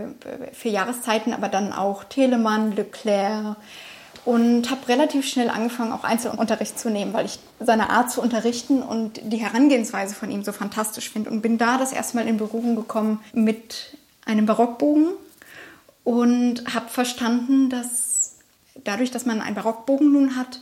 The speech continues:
von der Artikulation vieles so selbstverständlich wird, was man mit einem, ich sag mal, normalen Bogen vielleicht künstlich machen kann, aber, oder man kann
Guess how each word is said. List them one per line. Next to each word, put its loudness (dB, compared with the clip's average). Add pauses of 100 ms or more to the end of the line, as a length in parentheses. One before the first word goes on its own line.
(140)
von 0
der 2
Artikulation 0 (140)
vieles 0
so -6
selbstverständlich -2
wird, -8
was -6
man 2
mit 0
einem, 0 (640)
ich -2
sag 2
mal, 0
normalen 2
Bogen 2 (560)
vielleicht -2 (600)
künstlich 2 (240)
machen 0
kann, 4
aber, 2 (440)
oder -2
man -4
kann -2